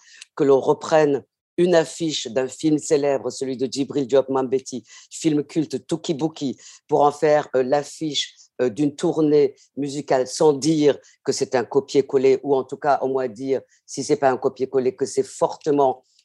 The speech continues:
inspiré de quelque chose qui existe déjà et qui remonte à mille neuf cent soixante-treize. Euh, là, effectivement, c'est un problème.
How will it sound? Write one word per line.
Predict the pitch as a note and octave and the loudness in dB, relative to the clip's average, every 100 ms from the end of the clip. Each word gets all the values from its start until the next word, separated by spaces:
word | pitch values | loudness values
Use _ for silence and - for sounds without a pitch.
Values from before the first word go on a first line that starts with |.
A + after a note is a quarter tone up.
| - | -2
inspiré | C#3+ C3+ - D3 C#3 C3+ A#2+ - _ - | 0 0 -2 0 4 4 2 -4 _ -6
de | B2+ | -4
quelque | C3+ C3 C#3+ | 0 0 -2
chose | - D3 C3+ | -2 -2 -2
qui | - - | -4 -2
existe | C3 A#2+ B2 B2 B2+ | -2 -2 -8 -10 -4
déjà | A2 C3+ C#3 C3 | 0 2 2 0
et | A#2+ | -2
qui | - | -8
remonte | A#2+ B2+ B2+ B2 | -6 -4 -4 -4
à | |
mille | B2 B2 | -4 -4
neuf | A#2 | -6
cent | - | -8
soixante-treize. | G#2+ A2+ A2 A2+ - C#3 D#3 E3 _ - - _ - | -10 -8 -8 -8 -2 2 2 0 _ -20 -20 _ -4
Euh, | A2+ | -4
là, | A2 C3+ | 2 4
effectivement, | D3 D3 - C#3 D3 | 4 0 -6 -2 -2
c'est | C#3 C3 | -2 -4
un | |
problème. | - - A2+ A2+ | -4 -4 -4 -4